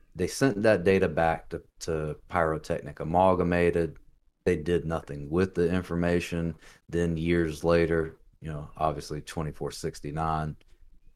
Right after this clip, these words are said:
they, um, I mean, twenty-four ninety-three, after sixty-nine, they decided to go look at, see what, what it was, went there, started s-,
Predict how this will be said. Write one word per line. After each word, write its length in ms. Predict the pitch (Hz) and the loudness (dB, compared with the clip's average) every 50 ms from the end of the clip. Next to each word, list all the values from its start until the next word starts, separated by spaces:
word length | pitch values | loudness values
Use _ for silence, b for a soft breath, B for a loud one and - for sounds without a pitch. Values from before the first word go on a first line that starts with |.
| - | -18
they, 440 | 73 73 78 76 76 76 73 73 73 | -10 -6 -4 -2 -2 -2 -2 -2 -2
um, 400 | 76 73 71 71 73 73 69 65 - _ _ - _ - | -2 -2 -2 -2 -4 -6 -8 -12 -16 _ _ -16 _ 0
I 40 | 98 | 2
mean, 160 | 92 90 78 | 2 2 2
twenty-four 440 | - - 101 92 87 80 - 80 80 | 0 2 2 2 2 2 2 2 2
ninety-three, 760 | 80 82 80 78 76 - - 95 92 95 90 90 87 78 78 - _ - | 2 2 0 0 -2 -2 0 4 4 6 6 6 4 2 -2 -8 _ -2
after 360 | - 95 95 85 - - 80 | 2 4 4 4 2 -2 -4
sixty-nine, 640 | - - 80 67 - - 76 76 76 76 76 71 - - | -4 -4 -8 -10 -8 -8 -8 -6 -6 -6 -6 -8 -10 -6
they 120 | - 82 80 | -2 -2 -2
decided 480 | 78 - - 87 80 76 73 76 73 - | -2 -2 0 2 2 2 0 -2 -4 -4
to 180 | 78 71 65 - - _ _ - _ - _ _ - - | -4 -6 -6 -8 -16 _ _ -20 _ -20 _ _ -10 2
go 340 | - 101 95 92 90 85 - - _ _ _ _ - _ - - - | 6 6 8 8 6 4 2 -4 _ _ _ _ -20 _ -20 -12 -2
look 240 | 85 95 92 - | 0 0 2 4
at, 180 | 90 87 - - | 2 0 0 -2
see 200 | - - 101 95 | -8 -2 0 0
what, 280 | 85 85 87 82 - - | 2 2 2 0 0 -6
what 220 | 76 78 85 85 | -8 -4 -4 -4
it 80 | 73 - | -2 -2
was, 420 | 82 82 82 80 78 - - - _ _ _ - | -2 -2 0 -2 -4 -8 -12 -20 _ _ _ -10
went 240 | - 85 85 - - | -6 -4 -4 -4 -4
there, 420 | - 82 82 80 80 80 80 76 b b b b b b b | -4 -4 -2 0 0 0 -2 -2 b b b b b b b
started 360 | - - - 101 95 92 90 85 | -10 0 4 6 6 6 6 4
s-, 260 | 80 - - - | 2 0 -8 -12